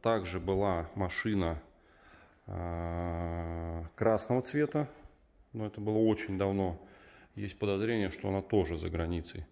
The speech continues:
Вот. Но вот эта машина, собственно говоря, наоборот, приехала из-за границы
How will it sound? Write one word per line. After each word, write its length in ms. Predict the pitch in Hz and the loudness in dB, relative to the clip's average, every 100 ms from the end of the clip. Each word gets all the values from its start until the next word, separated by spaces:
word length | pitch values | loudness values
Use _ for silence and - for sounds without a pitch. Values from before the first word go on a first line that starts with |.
| _ _ - - - - - | _ _ -20 -20 -20 -20 -12
Вот. 360 | 95 90 82 78 - | -4 -2 -2 -4 -6
Но 280 | 110 120 - | -2 -2 -2
вот 360 | 139 113 113 | 4 4 4
эта 260 | 160 160 156 | 0 2 2
машина, 560 | 143 - 143 135 131 - - - - | 2 0 0 2 2 0 -12 -18 -12
собственно 380 | 107 - - 107 | -12 -10 -6 -4
говоря, 380 | 107 107 104 98 - | -2 0 0 -2 -2
наоборот, 500 | 104 98 110 117 - | 0 4 6 6 4
приехала 420 | - 90 - 90 | 0 -2 -2 -4
из-за 180 | 78 85 | -4 -4
границы 580 | 92 95 131 147 147 | -2 0 0 -2 -6